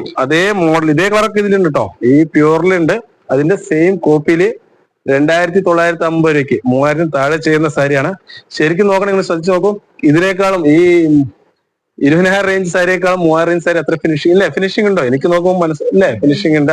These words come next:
അത്രയും ക്ലാസ് ലുക്കിൽ ചെയ്ത ഒരു സാരിയാണ്. അപ്പൊ ഇതൊക്കെ കിട്ടണമെങ്കിൽ നിങ്ങൾ വീണ്ടും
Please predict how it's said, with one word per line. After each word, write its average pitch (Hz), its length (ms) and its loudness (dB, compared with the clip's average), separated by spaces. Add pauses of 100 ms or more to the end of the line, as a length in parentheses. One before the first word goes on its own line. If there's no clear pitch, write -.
അത്രയും 165 280 -2 (440)
ക്ലാസ് 151 380 -2
ലുക്കിൽ 180 220 0 (100)
ചെയ്ത 175 140 2 (100)
ഒരു 170 140 0
സാരിയാണ്. 160 420 0 (580)
അപ്പൊ 139 200 -2
ഇതൊക്കെ 175 280 0
കിട്ടണമെങ്കിൽ 185 360 -2
നിങ്ങൾ 180 220 0
വീണ്ടും 170 200 0